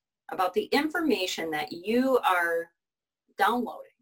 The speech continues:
right? So if you're reading something and it's saying how, "Well, you are the way you are, and that's why your life is hard, and you're gonna live a harder life," that's a victim mentality.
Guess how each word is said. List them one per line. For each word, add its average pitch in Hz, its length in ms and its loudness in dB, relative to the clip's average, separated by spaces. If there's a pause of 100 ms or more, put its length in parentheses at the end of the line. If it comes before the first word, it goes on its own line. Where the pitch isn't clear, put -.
(340)
right? 202 300 -10
So 220 160 -6
if 208 140 -10
you're 277 160 -6
reading 269 360 -4
something 156 500 -8
and 175 80 -6
it's 233 160 -10
saying 240 380 -2
how, 160 500 -2
"Well, 240 360 2
you 214 240 -2
are 269 340 -2
the 247 80 -6
way 226 240 0
you 185 80 -10
are, 185 300 -2
and 160 180 -14
that's 269 300 -6
why 185 180 -6
your 170 120 -10
life 180 260 -6
is - 180 -14
hard, 147 300 -8
and - 220 -14
you're 240 240 2
gonna 254 140 -6
live 190 180 -12
a 175 100 -14
harder 175 260 -8
life," 156 280 -2
that's 285 160 -4
a 415 160 -2
victim 180 500 -8 (160)
mentality. 147 580 -12